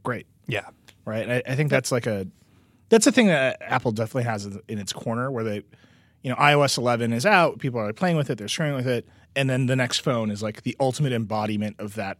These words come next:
Speaker 1: O S. And, like, you know, Google just doesn't have that. They're not playing that game quite that same way. I hope they do. I hope that, I hope they find a way to make the Pixel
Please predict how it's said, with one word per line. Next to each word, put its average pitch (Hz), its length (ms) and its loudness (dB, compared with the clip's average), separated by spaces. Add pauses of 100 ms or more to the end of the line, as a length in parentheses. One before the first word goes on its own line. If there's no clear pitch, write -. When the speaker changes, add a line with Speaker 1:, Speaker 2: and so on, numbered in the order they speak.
(120)
Speaker 1:
O 98 140 -6
S. 107 380 -8 (400)
And, 131 100 -4
like, 113 160 -2 (280)
you 165 60 -4
know, 95 140 -6
Google 120 240 0
just 110 140 -4
doesn't - 220 -8 (120)
have 101 220 -4
that. 98 180 -8 (260)
They're 131 120 -2
not 143 140 4
playing 131 220 0
that 113 140 -2
game 104 240 -2
quite 98 200 -10
that 87 140 -12
same 90 140 -8
way. 82 160 -10 (200)
I - 40 0
hope 247 140 4
they 185 80 2
do. 104 340 -4
I 127 80 0
hope 165 120 2
that, 139 180 2 (380)
I - 60 4
hope 190 100 6
they 202 80 8
find 165 260 6
a 139 40 6
way 131 120 4
to 120 60 0
make 120 160 -2
the 113 80 -4
Pixel 95 520 -4